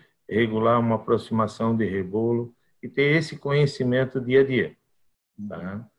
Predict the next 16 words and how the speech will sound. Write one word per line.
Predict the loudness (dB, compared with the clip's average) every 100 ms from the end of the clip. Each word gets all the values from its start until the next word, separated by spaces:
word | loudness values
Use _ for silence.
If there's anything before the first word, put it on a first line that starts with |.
| _ _ _ -2
E | 2
a | 2
parte | 2 4 4 2 -2
de | 0 0 0 -2
manutenção | 0 2 2 0 0 0 0 2 0 -4 -10 _ _ _ _ _
seria | 4 4 4 2 2 0 -4
a | -4
parte | 0 0 0 -4 -6
de | -4 -2 -2 -4 _ _ _ _ _
ajustes | 2 2 2 2 0 -10
precisos, | -2 -2 -2 -2 -4 -4 -14 _ _
com | -2 0 -2 -6 -10 _
peças | 2 4 2 -6 -4
de | -2
reposições, | -2 -4 -2 -4 -4 -8 -4 -4 -2 -6 -10 _ _ _ _ _ _ _
né, | -6 -4 -4